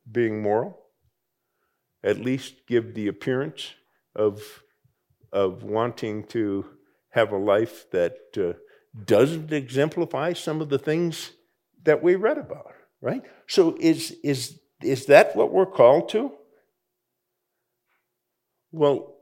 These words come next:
let's go back now, and, and we don't have examples with each one of the Old Testament people, but let's go back and look at what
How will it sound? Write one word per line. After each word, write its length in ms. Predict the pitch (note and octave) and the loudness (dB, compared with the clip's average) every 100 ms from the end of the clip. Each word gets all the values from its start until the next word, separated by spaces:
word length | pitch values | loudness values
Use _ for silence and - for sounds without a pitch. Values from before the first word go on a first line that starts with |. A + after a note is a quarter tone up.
| - | -6
let's 360 | C3+ - - | 0 0 -2
go 220 | - F3+ | -4 -2
back 540 | D#3 C3 C#3 D3 - - | 2 4 6 4 -2 -12
now, 440 | E2 - - A2+ - - - _ _ _ _ _ _ _ _ _ _ _ _ | -12 -12 -12 -14 -16 -20 -20 _ _ _ _ _ _ _ _ _ _ _ _
and, 360 | G2+ G2+ G2 - - | -8 -6 -8 -14 -12
and 200 | A2 G#2+ | -10 -8
we 120 | A2+ | -6
don't 240 | C#3+ D#3 | -6 -8
have 160 | D3 A2 | -10 -10
examples 720 | G2+ G#2+ A2 A2+ - - - | -10 -6 -6 -6 -10 -10 -12
with 200 | F2 F2 | -14 -12
each 240 | A2+ A2+ - | -12 -12 -10
one 180 | A2 | -8
of 100 | A2 | -10
the 100 | - | -12
Old 220 | C#2+ C#2+ - | -14 -14 -12
Testament 540 | - - - - - | -12 -12 -18 -20 -20
people, 360 | - C2+ - _ _ _ _ _ _ _ - | -20 -20 -20 _ _ _ _ _ _ _ -6
but 200 | G2 D3+ | -4 -2
let's 180 | E3+ - | -4 -6
go 140 | - | -8
back 440 | - F#2+ F#2+ - | -4 -2 -2 -4
and 180 | F#2 D#2+ | -6 -6
look 340 | F#2+ A2+ A#2+ - | -4 -4 -4 -6
at 520 | F#2 F2+ - - - - _ _ _ _ _ E2+ | -4 -4 -8 -16 -20 -20 _ _ _ _ _ -4
what 400 | G2+ G2+ - - | 0 0 0 -18